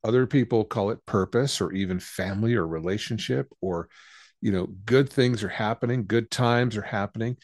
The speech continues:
Some even find this significance in ministry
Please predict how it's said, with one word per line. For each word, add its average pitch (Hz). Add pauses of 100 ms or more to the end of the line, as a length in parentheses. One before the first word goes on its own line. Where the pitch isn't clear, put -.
(200)
Some 285
even 190
find 147
this 123
significance 127 (720)
in 110
ministry 135